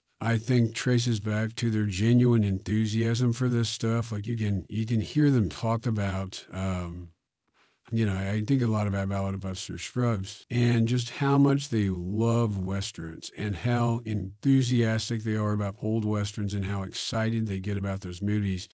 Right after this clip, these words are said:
And I assume it's the same way with detective movies. I can't think of off the top of my head any, any other, like, noir movies that they've made, but, like, they love this stuff. And there's a real enthusiasm there, and that passion shines through at every single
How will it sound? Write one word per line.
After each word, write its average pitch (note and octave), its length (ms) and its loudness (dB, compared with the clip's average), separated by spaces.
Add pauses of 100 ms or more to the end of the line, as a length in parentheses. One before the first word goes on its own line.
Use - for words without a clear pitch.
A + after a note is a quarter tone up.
And A#2+ 380 4
I A2+ 140 -2
assume F#3 360 2
it's F3+ 100 0
the C#3 80 0
same C3 320 4
way A#2+ 160 4
with A2 160 0
detective B2+ 440 0
movies. G#2 440 0
I G#2 80 -4
can't B2+ 440 -2
think B2+ 180 2
of A2+ 260 -2
off G2 140 -4
the A2+ 80 -6
top A2 220 -4
of G#2 60 -6
my G2 120 -2
head A2 220 0
any, G#2 340 -2
any G#2+ 240 0
other, G2+ 220 -2
like, G2 240 -6
noir G#2 440 0
movies G2 440 0
that F#2+ 140 -10
they've F2+ 180 -8
made, G2 500 -2
but, C3 160 0
like, C3 220 2
they D3+ 160 6
love C#3+ 400 4
this G#2+ 160 -2
stuff. F#2+ 560 -6 (400)
And A#2+ 540 2
there's B2 220 2
a B2 80 2
real D3+ 420 4
enthusiasm A#2+ 960 2
there, A#2 200 2
and A2+ 140 0
that A2 200 -4
passion C#3 680 -2
shines A#2+ 460 0
through B2+ 300 2
at - 80 -8
every B2 320 0
single A2 500 -2